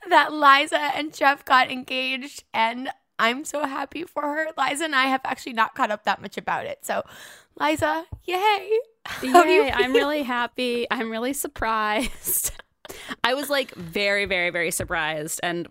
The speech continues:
Speaker 2: whatever. I can tell the whole story at some point briefly. But, uh, it was, yeah, obviously, like, we're in quarantine, and I just didn't think that it was going to happen. Him and I had discussed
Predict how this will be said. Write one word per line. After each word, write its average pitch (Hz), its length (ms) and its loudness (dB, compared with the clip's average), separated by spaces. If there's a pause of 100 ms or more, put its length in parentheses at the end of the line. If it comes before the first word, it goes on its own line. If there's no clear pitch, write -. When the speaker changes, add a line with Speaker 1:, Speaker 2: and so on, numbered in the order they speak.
Speaker 2:
whatever. 180 340 -4
I 160 80 -4
can 202 100 -8
tell 190 140 -4
the 170 80 -6
whole 165 140 -6
story 156 260 -4
at 151 100 -6
some - 140 -8
point - 240 -8 (440)
briefly. 147 520 -6 (400)
But, 165 320 -2
uh, 151 400 -2
it - 160 -4
was, 170 420 -4
yeah, 165 300 -4 (160)
obviously, 185 560 -2
like, 156 280 -6 (840)
we're 170 180 0
in 160 80 -4
quarantine, 156 680 -2
and 147 120 -4
I 147 100 -2
just 160 220 -8
didn't 143 240 -6
think - 640 -8
that 151 480 -4 (220)
it 175 160 -4
was - 760 -4 (140)
going - 320 -8
to 170 80 -12
happen. 240 720 -4 (320)
Him 190 180 -4
and 175 80 -2
I 170 160 0
had 156 400 -6
discussed - 880 -4